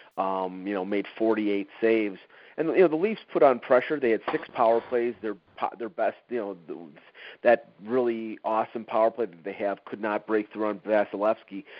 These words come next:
But you saw a team that is more battle-tested, more experienced, deeper,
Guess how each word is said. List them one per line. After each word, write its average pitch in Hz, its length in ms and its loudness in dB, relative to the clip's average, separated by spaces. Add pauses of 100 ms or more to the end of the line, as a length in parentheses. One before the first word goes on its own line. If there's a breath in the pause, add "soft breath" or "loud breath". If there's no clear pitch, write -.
(200 loud breath)
But - 160 4
you 139 140 -12 (160)
saw 151 400 2 (400)
a - 40 -4 (160)
team 127 440 -4 (180)
that 110 160 2
is 107 160 -4
more 113 240 0
battle-tested, 110 800 0
more 101 200 -8
experienced, 107 840 -8 (520 loud breath)
deeper, 104 560 0